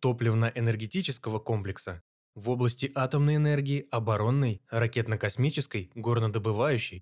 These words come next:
металлургической и химической промышленности, а также российские юридические лица и или индивидуальные предприниматели,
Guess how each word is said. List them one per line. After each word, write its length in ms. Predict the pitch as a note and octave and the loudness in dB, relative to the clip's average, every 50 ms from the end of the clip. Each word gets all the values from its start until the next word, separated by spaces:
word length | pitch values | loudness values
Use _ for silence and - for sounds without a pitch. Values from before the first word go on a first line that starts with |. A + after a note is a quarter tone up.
| _ _ - | _ _ -4
металлургической 1000 | A#2+ A#2+ B2 A#2+ C#3 B2+ B2+ B2 A#2+ B2 E3+ F#3+ - B2+ A2+ - - F#2 E2+ - _ - | -2 0 2 2 4 4 4 2 2 0 0 -2 -2 -4 -6 -6 -8 -10 -10 -12 _ -6
и 80 | C#3 E3+ | -4 -4
химической 580 | - - G3+ E3 C3 A#2 A#2 B2 A#2 - C3+ | -2 0 2 2 2 2 0 -2 -2 0 0
промышленности, 880 | B2 A#2 B2+ B2+ C3 B2+ A2+ - - G#2 F#2+ F#2 - - - F2 E2 _ _ _ _ _ _ | 0 2 2 2 4 2 2 0 -2 -6 -8 -8 -10 -10 -14 -16 -16 _ _ _ _ _ _
а 140 | - A2+ A2+ | -6 -4 -2
также 420 | A#2+ F3 F3+ F3 F3 E3+ F3 E3+ - | 0 0 0 0 2 0 0 2 2
российские 720 | D#3 D3 D#3+ E3 D#3+ - - D3 C3 - - - A#2+ A2+ | 2 2 2 2 0 0 0 0 0 0 -2 -6 -6 -2
юридические 680 | G#2+ A#2 A#2 A#2 A#2 A2+ A2 - A2+ - - - A#2 A2+ | 0 0 0 0 0 -2 -6 -8 -8 -8 -8 -6 -4 -2
лица 360 | A#2 C#3+ E3+ D#3 - D#3+ D#3+ | 0 0 -2 -2 -2 -2 -2
и 340 | C#3+ - D#3 E3 F#3 F3 - _ - | -2 -2 -2 -4 -4 -4 -8 _ -4
или 380 | E3+ E3 D#3+ D#3 D#3 C#3+ - - | -2 0 0 0 0 -2 -2 -2
индивидуальные 800 | D#3 D#3+ E3 D#3+ F3 E3 E3+ D3 D3 C#3 B2 B2 B2 A#2+ B2 A#2+ | 0 0 2 2 0 0 0 2 4 4 4 4 4 2 2 0
предприниматели, 920 | - B2+ A#2+ - - C3+ C#3 D3 D3+ D#3 C3 A2 G2 - F#2+ F2 F2 E2 | -2 -6 -6 -4 0 2 2 4 4 4 2 2 0 -2 -6 -10 -10 -12